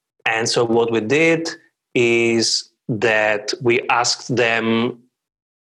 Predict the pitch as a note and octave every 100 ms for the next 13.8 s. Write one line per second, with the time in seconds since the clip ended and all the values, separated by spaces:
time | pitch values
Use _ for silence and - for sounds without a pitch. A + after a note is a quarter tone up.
0 | - A#2 D3 D#3+ F3+ C#3 B2 A#2+ B2 A#2+
1 | A#2 A2+ A2 A2 A#2 A2 G#2+ A2 C3 A2
2 | F#2+ A2 G#2+ A#2+ A2+ A#2+ B2 B2+ A2 A2
3 | A2+ - _ _ - A#2 A2+ A2+ A#2+ -
4 | - A2+ - - - _ _ _ B2+ B2
5 | C#3+ C#3 A#2+ A2 - B2 A#2 A#2 A2+ -
6 | _ _ _ - - A#2 A#2 B2 B2 A#2+
7 | B2 A2+ - A#2+ G#2 G#2+ G#2 G#2 G#2 G2
8 | - G2+ G2 G#2+ G2 F#2 - _ _ _
9 | _ _ _ - A2+ A2+ - A#2 B2 C#3+
10 | D3+ D3 A#2+ B2 A2+ G#2 G#2+ G#2 G2+ G2+
11 | G2 F2 - _ - - _ _ A#2 A2
12 | A#2+ A2+ A2 A#2+ A#2+ C#3 - - A2+ A2
13 | A2+ A2 - - A#2+ G#2 - G2+